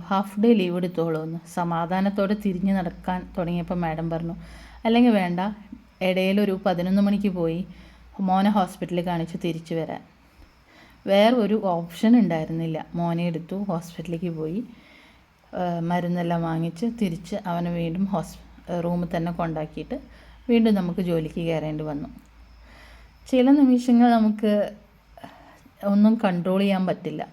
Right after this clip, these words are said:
അങ്ങനത്തെ കൺട്രോൾ ഇല്ലാത്തൊരു ദിവസമായിരുന്നു ഇന്ന്. വിഷമങ്ങളും സങ്കടങ്ങളും സന്തോഷങ്ങളും എല്ലാം മിക്സപ്പ് ചെയ്ത് വരുമെങ്കിലും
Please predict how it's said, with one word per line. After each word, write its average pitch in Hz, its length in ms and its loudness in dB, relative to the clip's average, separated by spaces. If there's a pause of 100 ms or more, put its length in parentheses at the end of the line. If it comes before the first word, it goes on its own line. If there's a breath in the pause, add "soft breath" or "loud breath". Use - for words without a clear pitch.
(140)
അങ്ങനത്തെ 170 540 -4
കൺട്രോൾ 180 380 0
ഇല്ലാത്തൊരു 180 440 -2
ദിവസമായിരുന്നു 165 720 -2
ഇന്ന്. 156 260 -8 (840 loud breath)
വിഷമങ്ങളും 196 680 4
സങ്കടങ്ങളും 226 840 2
സന്തോഷങ്ങളും 214 720 4
എല്ലാം 190 420 -2
മിക്സപ്പ് 185 480 -4
ചെയ്ത് 196 160 2
വരുമെങ്കിലും 160 580 -2